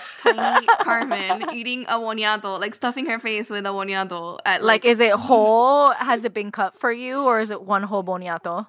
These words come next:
Speaker 1: So, uh, from what I understand, it would be boiled for me and then placed into a bowl, and then I would be given a spoon, and then I would just eat it.
Speaker 2: Is it white boniato or is it orange boniato?
Speaker 1: White boniato.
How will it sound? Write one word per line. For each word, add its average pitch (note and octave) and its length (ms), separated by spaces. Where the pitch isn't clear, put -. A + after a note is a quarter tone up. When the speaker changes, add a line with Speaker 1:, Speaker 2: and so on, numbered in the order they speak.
Speaker 1:
So, B3 460
uh, - 280
from A#3+ 260
what A#3+ 100
I C4+ 120
understand, C#4 580
it G#3+ 100
would A3+ 120
be A3+ 80
boiled G3+ 640
for F#3 340
me F3+ 320
and A3 140
then G#3+ 160
placed C4 420
into C4 360
a A#3 60
bowl, G3+ 640
and A3 160
then G#3 80
I G#3 80
would G3+ 140
be A3 80
given A3+ 280
a A3+ 60
spoon, F#3+ 500
and G3 160
then G3 100
I G3 40
would G3+ 100
just G#3+ 140
eat G3 140
it. - 180
Speaker 2:
Is A3 180
it G#3+ 160
white G3 300
boniato B3 680
or G#3+ 200
is G#3 120
it G#3+ 140
orange F#3 300
boniato? F#3 800
Speaker 1:
White G#3 280
boniato. G3 540